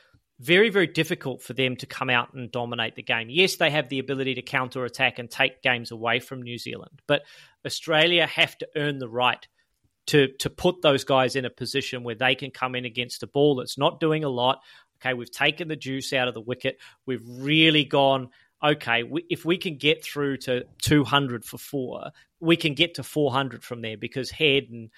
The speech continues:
um, Marsh and, and so on, they can really go and do that quite quickly. Australia must earn the right to do that. And I think the big concern is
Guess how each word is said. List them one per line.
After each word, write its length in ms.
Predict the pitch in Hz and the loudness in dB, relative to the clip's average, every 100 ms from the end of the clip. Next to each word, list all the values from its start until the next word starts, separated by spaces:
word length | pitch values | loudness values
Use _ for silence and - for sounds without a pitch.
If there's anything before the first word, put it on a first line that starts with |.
| - _ - | -20 _ -10
um, 340 | 123 117 113 | -6 -6 -8
Marsh 480 | 143 139 135 131 - | 0 4 6 4 -2
and, 140 | 123 - | -8 -8
and 180 | 135 123 | -10 -6
so 280 | 143 131 123 | -4 -4 -4
on, 160 | 117 - _ _ _ | -10 -18 _ _ _
they 180 | 151 151 | 4 4
can 260 | 151 131 | 4 -4
really 280 | 131 156 135 | 2 2 2
go 220 | 123 131 | 0 0
and 100 | 123 | -2
do 140 | 117 120 | -4 -2
that 160 | 123 | -4
quite 240 | - 117 - | -4 -8 -6
quickly. 440 | 156 - - - _ - _ _ _ _ - | -8 -8 -14 -16 _ -20 _ _ _ _ -8
Australia 580 | 143 - 151 151 151 131 | -6 0 4 4 4 0
must 360 | 131 139 - | -2 -4 -4
earn 120 | 131 | -6
the 100 | 123 | -4
right 220 | 117 120 - | -2 -2 -4
to 80 | 117 | -8
do 220 | 120 117 | -4 -2
that. 200 | 120 - | -4 -4
And 120 | 131 120 | -2 -2
I 60 | |
think 260 | 120 147 151 | 2 0 0
the 100 | 120 | 0
big 220 | 143 - | 0 0
concern 600 | - 127 - 175 202 175 | -6 -8 2 6 8 6
is 320 | 120 127 - | 4 0 -4